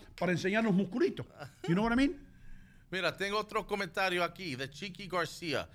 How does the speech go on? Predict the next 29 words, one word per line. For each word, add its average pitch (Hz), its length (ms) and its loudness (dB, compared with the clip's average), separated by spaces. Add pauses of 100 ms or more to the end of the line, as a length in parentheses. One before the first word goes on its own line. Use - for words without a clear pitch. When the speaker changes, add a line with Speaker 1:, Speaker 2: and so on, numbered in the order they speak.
(120)
Speaker 2:
Esto 160 260 -2
es 190 60 0
mucho 208 300 0
español, 185 520 0
so 135 200 -6
bear 160 220 0
with 135 160 2
me. 101 120 -4
Let's, 123 200 -4
let's, 123 260 -8
let's 127 160 -8
try 135 220 -2
this 120 140 -6
one 123 160 -8
out. 95 160 -8 (520)
Pero 208 340 4
hay 285 280 4
hombres 262 380 2
que 220 140 0
usan 247 480 0
la 214 220 12
cabeza 160 680 4
como 175 280 4
un 269 180 8
futbolista, 180 1040 2 (260)
Speaker 1:
Oh. 165 140 2
Speaker 2:
que 196 140 8
la 180 220 4 (100)
esposa 175 800 2